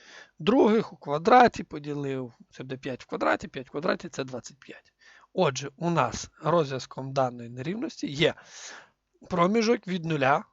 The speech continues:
не включаючи, до двадцяти п'яти, от включно.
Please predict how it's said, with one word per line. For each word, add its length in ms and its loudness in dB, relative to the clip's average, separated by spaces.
не 60 -4
включаючи, 840 4
до 220 -6
двадцяти 460 -10
п'яти, 480 -14
от 280 -16
включно. 600 -16